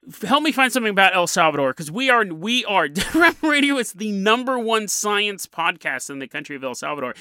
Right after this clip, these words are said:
And they just, like, didn't they just change their entire economy to Bitcoin? Or that might be an exaggeration. <laughs> Now they're just accepting Bitcoin. So this, El Salvador's on the cutting edge. We gotta, we gotta <laughs> get in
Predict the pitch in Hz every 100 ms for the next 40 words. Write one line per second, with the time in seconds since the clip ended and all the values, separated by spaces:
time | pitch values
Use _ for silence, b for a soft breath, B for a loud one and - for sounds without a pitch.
0 | B 208 208 311 339 349 - - 254 180
1 | 165 254 320 285 226 - - 180 196 196
2 | 196 160 165 165 170 143 151 160 156 117
3 | 104 147 - 196 202 196 139 - b b
4 | b 196 202 175 143 127 113 123 113 -
5 | - - - 330 294 302 302 294 - 247
6 | - 254 - 247 - 254 233 196 214 -
7 | 226 226 226 B B B - 220 175 285
8 | - - 254 294 415 427 440 392 370 349
9 | - 208 247 226 - 170 185 113 107 147
10 | 180 147 180 175 175 151 156 175 202 -
11 | 196 254 -